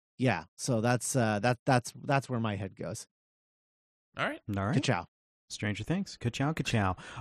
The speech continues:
Speaker 3: All right. Nicole wants to see a Knives Out Park. Uh, I think we might be able to do a group one on this one, huh?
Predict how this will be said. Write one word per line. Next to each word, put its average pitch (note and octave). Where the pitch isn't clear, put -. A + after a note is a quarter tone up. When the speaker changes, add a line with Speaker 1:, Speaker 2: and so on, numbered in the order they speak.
Speaker 3:
All B2
right. C#3+
Nicole C#3+
wants C3
to C3
see B2
a A2
Knives G#2+
Out G2+
Park. -
Uh, F#2+
I G#2
think -
we A#2
might G#2+
be A2+
able G#2
to G#2
do G#2
a G2
group A#2
one G#2
on G2
this D3
one, G#2
huh? C#3